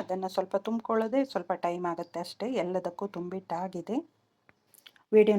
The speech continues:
ನೋಡ್ತಿರೋರಿಗೆಲ್ಲ ಧನ್ಯವಾದಗಳು. ಈ ರೀತಿಯಲ್ಲಿ ಮಾಡಿದ ಬೆಂಡೆಕಾಯಿ ಫ್ರೈ ಎಲ್ರಿಗೂ ಇಷ್ಟವಾಗಿದ್ರೆ ನೀವು ಮನೆಯಲ್ಲಿ ಒಂದು ಸರ್ತಿ ಟ್ರೈ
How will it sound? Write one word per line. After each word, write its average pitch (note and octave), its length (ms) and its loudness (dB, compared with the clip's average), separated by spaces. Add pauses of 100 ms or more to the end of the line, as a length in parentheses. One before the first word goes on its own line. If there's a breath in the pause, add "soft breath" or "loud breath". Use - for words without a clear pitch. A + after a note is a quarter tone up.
ನೋಡ್ತಿರೋರಿಗೆಲ್ಲ F#3 840 0 (120)
ಧನ್ಯವಾದಗಳು. F#3 680 -4 (280)
ಈ G3 120 8
ರೀತಿಯಲ್ಲಿ F#3+ 460 2
ಮಾಡಿದ F3+ 260 -2 (500 soft breath)
ಬೆಂಡೆಕಾಯಿ G3 520 2
ಫ್ರೈ F#3 140 0 (720)
ಎಲ್ರಿಗೂ F#3+ 560 2
ಇಷ್ಟವಾಗಿದ್ರೆ F#3 680 -4 (440 soft breath)
ನೀವು G#3 220 8
ಮನೆಯಲ್ಲಿ F#3+ 420 2
ಒಂದು F3+ 160 -2
ಸರ್ತಿ G3 300 -2
ಟ್ರೈ F#3+ 200 2